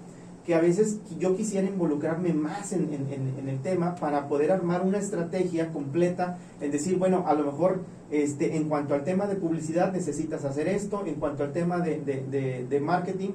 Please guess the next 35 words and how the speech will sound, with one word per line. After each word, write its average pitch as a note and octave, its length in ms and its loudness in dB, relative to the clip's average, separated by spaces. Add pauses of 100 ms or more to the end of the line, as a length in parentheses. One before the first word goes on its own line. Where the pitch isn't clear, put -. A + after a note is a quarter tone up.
(340)
pues D3+ 140 2
necesitas E3+ 400 -2
hacer D3 240 0
esto D3 240 -2
otro, G3 440 2
en D3+ 180 -2
cuanto C#3+ 280 -2
a - 20 0
los C#3 180 0
vendedores E3+ 600 2
necesitas, D#3 560 -4 (140)
este, C3 500 -4 (340)
eh, C#3 200 2
ajustes F3 500 -2
aquí, F3 380 -2 (260)
porque E3 240 0
sí A3+ 120 0
es - 80 -2
cierto, - 480 -2 (100)
eh, C#3+ 420 0 (560)
nosotros G3 360 -2
como F#3+ 240 2
dueños G#3 280 2
de G3 60 2
negocio F3 400 0
tenemos F3 400 0
que E3 100 0
ver F3+ 220 2
todos G#3+ 440 2
los E3+ 220 0
pasos F#3 380 -4
operativos E3+ 720 -2
de D3+ 220 2
ese F#3 160 0
negocio E3+ 540 0